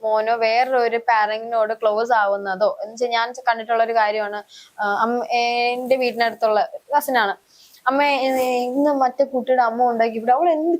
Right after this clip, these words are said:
കിടിലമായിട്ട് ആ പുള്ളിക്കാരുടെ അമ്മ ഫുഡ് ഉണ്ടാക്കുന്നത്, അമ്മ എന്തെങ്കിലും." അപ്പൊ പുള്ളിക്കാരിക്ക് അവിടെ ഒരു ദേഷ്യം വന്നു, "ഞാൻ രാവിലെ കഷ്ടപ്പെട്ട് ഉണ്ടാക്കി നിനക്ക് തരുന്നത് നീ ഇന്ന് ആ പു-, അവളുടെ അമ്മ ഉണ്ടാക്കി തരുന്നതാണ് നിനക്ക് ഇഷ്ടം." അവർക്കൊരു ഇത് വരും,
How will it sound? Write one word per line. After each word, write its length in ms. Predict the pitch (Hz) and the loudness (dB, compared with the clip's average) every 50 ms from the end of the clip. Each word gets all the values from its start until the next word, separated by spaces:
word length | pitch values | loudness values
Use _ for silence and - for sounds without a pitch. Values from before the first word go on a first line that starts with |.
| - - | -4 -4
കിടിലമായിട്ട് 440 | 269 277 285 311 294 269 262 262 269 | -2 0 2 2 2 2 2 2 2
ആ 160 | 247 247 254 | 2 4 2
പുള്ളിക്കാരുടെ 520 | 247 - 262 247 240 233 254 247 247 240 | 0 -2 -6 -6 -4 0 2 2 2 2
അമ്മ 220 | 240 226 220 226 233 | 0 0 0 -2 -2
ഫുഡ് 360 | 233 - - - 226 214 233 | -2 -6 -12 -10 -4 -2 0
ഉണ്ടാക്കുന്നത്, 380 | 226 220 220 214 226 226 240 254 | 2 2 0 0 0 -2 0 0
അമ്മ 160 | 294 330 320 | 2 2 2
എന്തെങ്കിലും." 340 | 294 277 269 262 254 233 240 | 0 0 -2 -2 2 2 2
അപ്പൊ 140 | 247 320 | 2 2
പുള്ളിക്കാരിക്ക് 760 | 320 294 - _ _ - 302 294 294 302 339 339 349 349 349 | -2 -2 -10 _ _ -2 0 0 2 4 2 2 4 2 2
അവിടെ 160 | 330 302 302 | 2 2 2
ഒരു 60 | 294 285 | 0 0
ദേഷ്യം 360 | 247 254 247 247 - 254 240 | 0 0 0 0 -2 -2 -2
വന്നു, 200 | 214 196 190 175 - - - - - | -4 -6 -8 -12 -14 -20 -12 -2 0
"ഞാൻ 100 | 285 339 | 2 4
രാവിലെ 320 | 339 311 294 285 294 311 | 4 2 2 2 0 0
കഷ്ടപ്പെട്ട് 520 | 311 302 - - - 277 254 285 285 285 302 | 0 0 -2 -2 -4 -2 0 -2 0 2 0
ഉണ്ടാക്കി 420 | 302 269 254 254 254 262 262 294 | 0 2 0 0 0 0 -2 -6
നിനക്ക് 320 | 269 277 262 262 254 277 277 | -6 -4 -6 -4 -4 -2 0
തരുന്നത് 500 | 269 254 247 254 269 262 233 240 277 - - _ _ _ _ _ _ - | 0 0 0 0 -2 -2 -2 -2 -4 -4 -8 _ _ _ _ _ _ -2
നീ 100 | 247 262 | 0 0
ഇന്ന് 160 | 277 277 294 | 2 2 2
ആ 360 | 294 277 240 233 240 240 247 | 2 2 2 2 2 2 0
പു-, 240 | 240 240 - 262 240 | 0 -2 -4 0 2
അവളുടെ 340 | 240 247 247 269 277 269 311 | 2 2 2 2 2 2 2
അമ്മ 240 | 302 277 277 277 269 | 2 2 0 -2 0
ഉണ്ടാക്കി 240 | 269 254 262 254 262 | 0 0 0 0 0
തരുന്നതാണ് 420 | 254 254 247 247 254 247 247 247 | 0 0 0 0 0 0 0 0
നിനക്ക് 220 | 233 240 233 - | -2 -4 -6 -6
ഇഷ്ടം." 300 | 247 - - - 269 226 - - _ _ _ _ _ _ _ _ _ _ _ _ _ 254 | -8 -8 -2 0 -2 -2 -2 -4 _ _ _ _ _ _ _ _ _ _ _ _ _ 0
അവർക്കൊരു 640 | 240 269 302 - - 392 381 359 330 - - - - _ - - _ - | 0 0 0 2 2 2 2 2 0 -2 -8 -12 -18 _ -20 -20 _ -2
ഇത് 100 | 254 311 | 0 2
വരും, 280 | 302 269 233 208 190 | 2 2 2 0 -4